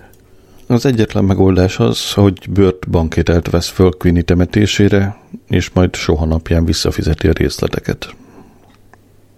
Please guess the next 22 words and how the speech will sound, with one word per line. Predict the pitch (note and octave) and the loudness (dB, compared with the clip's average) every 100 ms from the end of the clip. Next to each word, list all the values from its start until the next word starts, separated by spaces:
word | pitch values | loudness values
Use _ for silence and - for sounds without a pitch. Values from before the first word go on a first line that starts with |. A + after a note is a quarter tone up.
| _ _ _ _ - _ - - - - - - _ - - - - | _ _ _ _ -20 _ -20 -20 -20 -20 -20 -20 _ -20 -20 -20 -10
December | - F2 E2+ E2+ - | -2 0 0 0 0
tizenegy | G2+ E2+ D#2+ D#2+ | 0 2 4 2
szombat. | - D#2+ D#2+ E2 F2 - - - - - - - | 0 0 2 2 -2 -6 -18 -20 -20 -20 -20 -6
A | F#2 | -2
takarékpénztár | G#2 G2+ G2+ F2 F#2 F2 - F2 | -2 0 -2 0 -2 -2 0 2
visszautasította | F2+ - F2 E2 D#2+ - - E2 - F2 | 2 0 0 0 0 -4 -2 -4 0 -2
Burt | E2 F2 - | 2 0 0
ételkérelmét. | G2+ - E2 - E2 E2 E2 E2+ - - - - - - - - | -2 0 0 2 0 2 2 0 -2 -14 -20 -20 -20 -20 -20 -8
Azt | - - | -6 -2
mondják, | G2+ G2+ G2 - | 0 2 0 2
túl | F#2+ F#2 F2+ | 2 4 4
öreg, | F2 F2+ | 4 2
majdnem | F2+ F2+ E2+ E2+ | 2 2 2 -2
kilencven, | - D#2+ D#2+ D#2+ - E2+ E2 - - - - - | 0 0 2 0 0 0 0 -4 -18 -20 -20 -10
úgyhogy | F#2 - - - | -10 -4 -6 -6
Queenie-t | - A#2 G2+ G2 | 0 2 2 0
valószínűleg | F#2+ F#2 - F#2 F2 F2 | 2 2 0 2 2 4
a | F2 | 2
szociális | - F2 E2 E2 E2 | 0 0 0 2 2
osztály | F2 - - - | -2 -4 -10 -10
fogja | - F2 D#2+ D#2+ | -4 -2 0 -2
temetni. | - D#2+ E2 - F2 F2 | 0 0 -2 -2 -4 -4